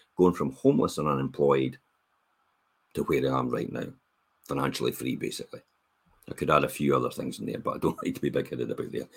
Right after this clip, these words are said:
But financially free, that's what we're talking about. And the people that can, can teach.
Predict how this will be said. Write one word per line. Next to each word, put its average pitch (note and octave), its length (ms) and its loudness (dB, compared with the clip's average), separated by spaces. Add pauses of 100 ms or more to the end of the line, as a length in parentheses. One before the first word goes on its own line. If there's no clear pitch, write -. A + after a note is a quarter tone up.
(280)
But - 160 -2
financially F#2 720 6
free, F2+ 460 2 (580)
that's D#2+ 420 6
what F#2 140 6
we're E2 80 4
talking E2 380 2
about. A#1+ 240 -2 (300)
And D2 140 -2
the - 60 0
people C3+ 360 4
that C#3 200 2
can, E2 480 6 (520)
can D2+ 480 -2 (360)
teach. - 460 -12